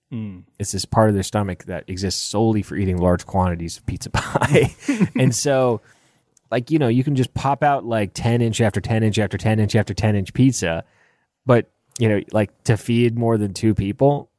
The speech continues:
Speaker 2: like, two people, you, you're gonna need a personal <laughs> pan pizza for each of those
Speaker 1: <laughs>
Speaker 2: people, right? So it's, it's a bit of a, it's a, it's a hard, it's hard work. And I can imagine it'd be a little easier to go to, like, a wood fireplace and,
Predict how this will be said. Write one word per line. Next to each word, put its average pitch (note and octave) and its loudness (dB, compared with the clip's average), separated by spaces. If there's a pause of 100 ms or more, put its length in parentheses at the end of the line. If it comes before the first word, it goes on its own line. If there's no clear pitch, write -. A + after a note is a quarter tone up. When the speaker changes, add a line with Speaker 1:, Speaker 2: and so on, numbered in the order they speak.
Speaker 2:
like, A2+ 2
two F3+ 0
people, D#3 0
you, B2 2
you're B2 -2
gonna D#3+ 0
need C#3 0
a G#2 -2
personal A2 0
<laughs> - -4
pan A#2+ 2
pizza D#3 0
for - -2
each D3 2
of G#2+ -2
those A#2 -2
Speaker 1:
<laughs> - 0
Speaker 2:
people, - 4 (580)
right? G#2 4
So G#2 2
it's, G#2+ 0
it's - -2
a A#2 2
bit B2 2
of G#2+ 2
a, D#2 0 (720)
it's G#2 -4
a, - -2
it's A2 0
a G2+ 0
hard, G#2+ 0
it's - -12
hard B2+ 0
work. G2+ -2
And F#2 -4
I G#2 0
can G#2+ -2
imagine G2+ 0
it'd F2 -2
be F2 0
a E2+ -4
little - -6
easier - -6
to - -8
go - -8
to, - -6
like, - -10
a - -10
wood - -8
fireplace - -10
and, - -12